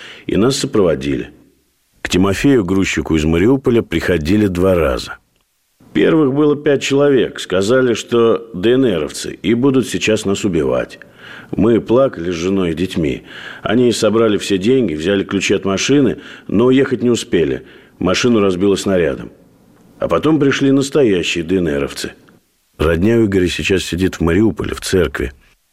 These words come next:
Звонил уже через мессенджер, ополченцы дали телефон. Ни о каких гуманитарных коридорах он не слышал.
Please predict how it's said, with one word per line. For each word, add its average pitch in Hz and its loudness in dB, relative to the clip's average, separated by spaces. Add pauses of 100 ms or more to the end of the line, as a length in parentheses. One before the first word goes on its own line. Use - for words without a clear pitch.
(100)
Звонил 101 2
уже 98 0
через 98 0
мессенджер, 78 0
ополченцы 80 -2
дали 82 2
телефон. 87 -2 (520)
Ни 95 2
о 110 0
каких 113 0
гуманитарных 104 0
коридорах 92 0
он 101 2
не 101 2
слышал. - -2